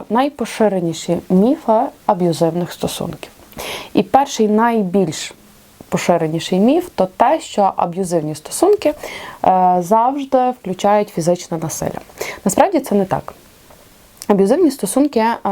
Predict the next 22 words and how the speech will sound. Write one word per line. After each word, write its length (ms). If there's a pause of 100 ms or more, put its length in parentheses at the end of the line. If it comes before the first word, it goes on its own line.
(240)
можуть, 480
е, 60
включати 1080
такі 240
форми 340
насилля, 440
як 280
психологічне, 1000
фізичне, 680 (460)
е, 440
фінансове, 920 (400)
е, 60
м, 960 (100)
та 320
сексуальне 640
насильство. 640 (280)
Це 360
лише 480 (100)
один 520
з 180
видів 460 (1200)
насильства 720